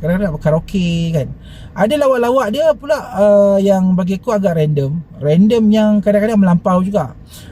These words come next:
Random yang unexpected. Tetapi aku honestly cakap yang some of the random jokes kadang-kadang menjadi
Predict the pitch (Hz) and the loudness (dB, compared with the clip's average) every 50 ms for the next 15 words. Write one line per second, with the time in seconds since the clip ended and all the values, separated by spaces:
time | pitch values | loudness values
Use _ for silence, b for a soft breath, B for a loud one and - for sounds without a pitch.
0 | B B - 156 175 190 208 214 233 233 226 226 220 214 208 208 208 208 202 208 | B B 0 2 4 4 6 4 4 4 2 2 4 4 4 4 4 4 2 0
1 | - - 196 196 196 175 - - - - - - - - 151 160 180 - - - | 0 2 0 0 0 0 -4 -4 -4 -4 -4 -4 -4 0 0 0 0 -4 -10 -12
2 | - 156 151 165 175 175 - 226 220 220 214 214 208 208 208 202 196 196 190 185 | -10 -8 -4 -4 -4 -4 -4 -4 -4 -2 -2 -2 0 0 -2 -2 -2 -2 -2 -4
3 | 170 143 123 - - 170 160 - - 190 170 160 170 175 190 190 - - 190 185 | -6 -6 -10 -12 -8 -8 -8 -8 -6 -8 -2 0 2 4 4 2 2 -2 -2 -2
4 | - 180 175 - 220 196 160 202 196 160 165 160 160 160 156 165 B B B B | -2 -4 -4 -2 -2 -2 -2 -2 -4 -2 0 0 0 0 -2 -4 B B B B
5 | B B B - - 220 202 202 196 190 170 147 151 151 147 151 151 160 175 170 | B B B -4 0 2 4 4 4 2 2 2 0 2 2 4 4 4 4 4
6 | 180 175 180 170 - 202 202 160 - - - - 156 156 151 160 165 180 175 160 | 4 4 4 4 4 0 -2 -2 -4 -10 -6 -4 -2 -2 0 2 2 2 2 2
7 | 147 135 135 127 127 139 156 | 2 0 -2 -2 -2 -4 -6